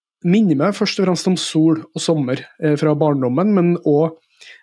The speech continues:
å sette på er, det er så behagelig, det er så chill, det er så, nå, nå er det bra.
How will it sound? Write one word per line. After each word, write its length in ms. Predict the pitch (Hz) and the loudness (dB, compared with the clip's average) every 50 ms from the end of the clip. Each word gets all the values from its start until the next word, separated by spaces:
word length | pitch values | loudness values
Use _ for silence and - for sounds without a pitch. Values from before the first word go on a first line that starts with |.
| _ - | _ -6
å 80 | 156 - | -4 -4
sette 400 | - 190 - - _ - 135 123 | -4 -4 -6 -8 _ -8 -8 -6
på 160 | - - 165 180 | -4 -4 -4 -2
er, 320 | 170 165 139 143 151 160 - _ _ - - - _ _ _ | 0 0 2 2 0 -2 -4 _ _ -20 -20 -20 _ _ _
det 140 | - 143 143 | -6 -6 -4
er 40 | |
så 80 | - 196 | -2 -2
behagelig, 640 | 208 202 - - 139 127 131 135 143 160 262 254 - - _ _ - | -2 -2 -2 -2 -2 -2 -4 -4 -4 -6 -6 -6 -8 -12 _ _ -4
det 100 | 160 160 | -2 0
er 80 | 175 170 | 0 -2
så 140 | - 220 - | -2 -4 -4
chill, 460 | - - - 240 233 240 214 139 123 123 - _ | -4 -2 0 0 2 2 0 -2 -4 -8 -12 _
det 160 | - 180 185 196 | -2 0 0 0
er 80 | 185 | 0
så, 140 | - 202 196 202 202 196 | 0 0 2 2 2 2
nå, 280 | 185 185 185 196 190 175 - - _ _ - | 4 4 4 4 2 0 -2 -6 _ _ -4
nå 160 | - 156 147 143 | -2 0 0 2
er 80 | 127 131 | 0 0
det 80 | 139 | 0
bra. 160 | 139 135 135 | 0 0 -2